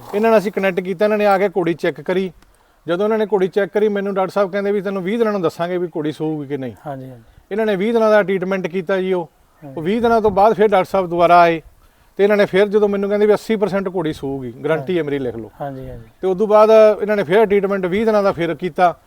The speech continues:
Speaker 2: ਹਾਂਜੀ।
Speaker 1: ਤੇ ਘੋੜੀ ਨੇ ਆਟੋਮੈਟਿਕ ਹੀ ਆਪੇ ਹੀਟ ਕੱਢੀ, ਕੋਈ ਮਤਲਬ ਟੱਟੂ ਲਿਆਉਣ ਦੀ ਲੋੜ ਨਹੀਂ ਪਈ।
Speaker 2: ਹਾਂ, ਪਹਿਲਾਂ ਹੀਟ ਤੇ ਹੀ ਬਹੁਤ ਜ਼ੋਰ ਲੱਗਾ ਤੁਹਾਡੇ ਤਕਰੀਬਨ
Speaker 1: ਬੜਾ ਜੀ,
Speaker 2: ਇਹਦੇ
Speaker 1: ਪਹਿਲਾਂ
Speaker 2: ਸਾਰੇ
Speaker 1: ਹੀਟ ਹੀ ਨਹੀਂ, ਸਾਲ ਇਹਨੇ ਹੀਟ ਹੀ ਨਹੀਂ ਕੱਢੀ।
Speaker 2: ਹੀਟ, ਹਾਂ, ਹਾਂ।
Speaker 1: ਤੇ ਜਦੋਂ ਮਤਲਬ ਇਹਨਾਂ ਨੇ ਹੀਟ ਆਪਦੀ ਆਪ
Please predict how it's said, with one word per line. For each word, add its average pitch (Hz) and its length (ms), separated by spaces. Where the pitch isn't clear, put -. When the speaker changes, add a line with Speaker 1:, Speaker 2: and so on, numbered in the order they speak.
Speaker 2:
ਹਾਂਜੀ। 135 180
Speaker 1:
ਤੇ 202 100
ਘੋੜੀ 196 420
ਨੇ 226 100
ਆਟੋਮੈਟਿਕ 233 480
ਹੀ 233 80
ਆਪੇ 220 220
ਹੀਟ 196 160
ਕੱਢੀ, 208 280
ਕੋਈ 220 180
ਮਤਲਬ 202 300
ਟੱਟੂ 214 260
ਲਿਆਉਣ 214 200
ਦੀ 170 80
ਲੋੜ 165 220
ਨਹੀਂ 143 120
ਪਈ। 123 120
Speaker 2:
ਹਾਂ, 170 60
ਪਹਿਲਾਂ 202 380
ਹੀਟ 165 240
ਤੇ 240 100
ਹੀ 240 60
ਬਹੁਤ 214 200
ਜ਼ੋਰ 202 180
ਲੱਗਾ 175 180
ਤੁਹਾਡੇ 170 240
ਤਕਰੀਬਨ 170 300
Speaker 1:
ਬੜਾ 208 100
ਜੀ, 220 80
Speaker 2:
ਇਹਦੇ 247 100
Speaker 1:
ਪਹਿਲਾਂ 240 140
Speaker 2:
ਸਾਰੇ 214 100
Speaker 1:
ਹੀਟ 240 80
ਹੀ 262 60
ਨਹੀਂ, 262 100
ਸਾਲ 208 260
ਇਹਨੇ 233 120
ਹੀਟ 214 160
ਹੀ 247 60
ਨਹੀਂ 240 120
ਕੱਢੀ। 185 200
Speaker 2:
ਹੀਟ, 156 100
ਹਾਂ, 147 300
ਹਾਂ। 131 220
Speaker 1:
ਤੇ 196 100
ਜਦੋਂ 226 480
ਮਤਲਬ 214 340
ਇਹਨਾਂ 220 200
ਨੇ 196 60
ਹੀਟ 190 220
ਆਪਦੀ 202 280
ਆਪ 220 120